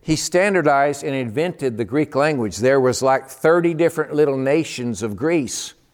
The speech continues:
in there. All the cities, they were their own state. And they spoke different languages. So when the army got together,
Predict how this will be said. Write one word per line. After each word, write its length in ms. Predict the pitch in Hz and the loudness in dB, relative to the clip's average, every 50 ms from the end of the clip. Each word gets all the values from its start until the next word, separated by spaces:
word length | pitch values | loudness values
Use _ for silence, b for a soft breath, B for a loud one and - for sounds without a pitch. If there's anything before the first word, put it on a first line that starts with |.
| _ _ _ _ - | _ _ _ _ -8
in 200 | - 120 110 104 | -4 -4 -2 0
there. 260 | 107 107 120 127 - B B B B B | 0 0 -2 -2 -4 B B B B B
All 220 | B 113 127 139 139 | B 2 2 2 2
the 80 | 139 | 2
cities, 480 | - - - - 170 170 151 131 123 101 | 0 0 2 4 4 4 4 2 2 2
they 160 | 113 120 127 | 2 2 4
were 120 | 131 131 127 | 4 4 4
their 200 | 127 127 131 139 | 2 2 2 2
own 160 | 143 135 120 | 0 -2 -2
state. 420 | - - - 160 151 151 151 - - B B B B B B B B | -4 -4 0 2 2 2 2 0 -6 B B B B B B B B
And 220 | - 156 160 160 | -4 -4 -2 0
they 140 | 180 185 190 | 2 2 2
spoke 560 | 175 - - - - 208 208 202 202 - - | 0 -2 -4 0 2 2 2 2 0 -4 -2
different 320 | 151 185 185 185 190 180 175 | 0 0 0 0 -2 -2 0
languages. 380 | 185 208 220 196 175 165 151 | 0 0 0 0 -4 -6 -4
So 160 | - 202 202 190 | 0 2 2 4
when 180 | 196 202 196 | 4 2 0
the 120 | 196 202 185 | 0 0 0
army 340 | 185 196 233 269 277 247 | 2 2 2 2 0 0
got 300 | 175 156 156 147 135 - | 0 2 2 0 0 -4
together, 500 | - 117 110 127 120 120 117 143 147 - | -8 -6 -4 -2 -2 0 0 -2 -2 -4